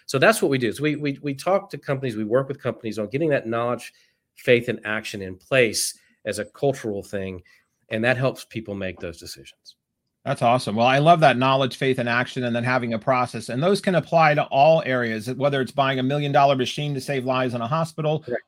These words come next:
Speaker 2: or it's your own life where you're in a relationship that isn't working and you need to have the knowledge or faith or action to do something about it, to make it better, or you're doing a startup, or you're looking to in-, implement a new marketing program or cut costs. That,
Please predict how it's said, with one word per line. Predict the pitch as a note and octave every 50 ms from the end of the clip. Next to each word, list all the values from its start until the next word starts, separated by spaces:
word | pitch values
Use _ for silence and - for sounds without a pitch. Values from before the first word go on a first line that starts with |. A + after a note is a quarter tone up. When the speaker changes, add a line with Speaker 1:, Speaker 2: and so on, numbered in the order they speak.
| _ -
Speaker 2:
or | E3+ F#3+ F#3+
it's | F3+ - -
your | E3+ D#3 D3+ - -
own | D#3+ F3+ F#3 F#3 E3
life | C#3+ C3+ C3 B2 C3 B2+ C3
where | C3+ C3
you're | C3 C3 C3
in | A2+ C#3 C3+
a | C3
relationship | C3 C3 B2+ B2+ C#3 D#3 - - D3+ C3+ B2+ - D3+ C#3+ C#3 - _ _ _ _ _ _ _ -
that | C#3 C#3+ C3
isn't | D#3 E3+ C3+ E3+ D#3 D3+
working | D#3+ F3+ G3+ G3 - E3 A2+ G2+ G#2
and | G#2+ A#2
you | B2+ C3
need | C#3+ D3 C#3
to | C#3+ C#3+
have | D3+ C#3 B2+
the | C3+
knowledge | C3 C#3 C#3+ C#3+ D3 D3+ D3 C3
or | D3+ D#3+
faith | - D#3 D3+ D3+ D#3
or | D3
action | A#2 C3 C#3+ D#3 D3+ - D3
to | C3+
do | C3+ C#3+ F3
something | E3+ - E3+ D3+ - C#3+ B2+
about | B2 G#2+ A2 G#2+ G#2 G2+
it, | G#2 -
to | - A#2+
make | B2+ C3 C3
it | D3 A#2+ A2+
better, | A2+ D3+ D#3+ D3 B2+ G#2+ F#2
or | - A#2 B2 B2 B2
you're | B2+ B2+ B2+ C3 C3 C3 B2 - _ _ _ _ -
doing | C#3+ C#3+ D3 D3
a | D3+
startup, | C#3 - - - F3+ F3 F3 E3+ D#3+ D3 A#2 G#2 G2+ _
or | - C3 B2+ C3
you're | C3 C3
looking | B2+ C3+ D3 - - D3 C#3 C3
to | - C#3+
in-, | C#3 C3+ C3+ B2+ B2 C3
implement | C#3 C#3 - D3 C#3+ C#3+
a | C#3+
new | C#3 C#3 C#3
marketing | C#3 C#3+ D3 D#3+ - D3 C3+ B2+
program | - - A#2 A2+ G#2+ A2+ A2 G#2 G#2 G#2+
or | - C3+
cut | - - D#3+ D3 - _
costs. | - D#3 D#3 D3+ C3 A2+ - -
That, | - C#3 D#3 E3 -